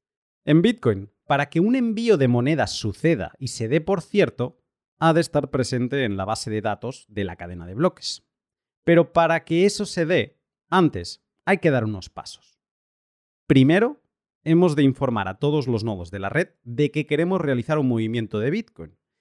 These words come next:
Y eso lo hacemos con un archivo de transacción, que es uno de los dos paquetes de información que principalmente circulan por esta red de autopistas entre nodos. Una transacción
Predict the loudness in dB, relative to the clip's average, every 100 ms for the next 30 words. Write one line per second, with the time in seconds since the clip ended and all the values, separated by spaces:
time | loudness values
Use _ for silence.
0 | _ 2 6 6 6 -2 -6 -6 -4 -2
1 | -2 -4 -4 -2 0 2 0 -4 -6 -2
2 | 0 0 -2 -6 -6 -10 -16 -2 -2 -2
3 | -6 _ _ _ 0 0 2 0 0 -2
4 | 0 2 2 -2 -4 -4 -2 -4 -2 -6
5 | -4 -6 -6 -10 -10 -12 -12 -6 -4 -4
6 | -4 -6 -4 -4 -4 -4 -6 -2 -2 0
7 | -2 -4 -6 -4 -4 0 2 4 2 -6
8 | -10 -10 -10 -6 -4 -4 -6 -6 -6 -8
9 | -10 -10 -8 -6 -4 -6 -8 -8 -4 -4
10 | -4 -8 -20 _ _ _ _ _ _ _
11 | 4 6 4 2 -4 -6 -10 -8 0 2
12 | 2 -4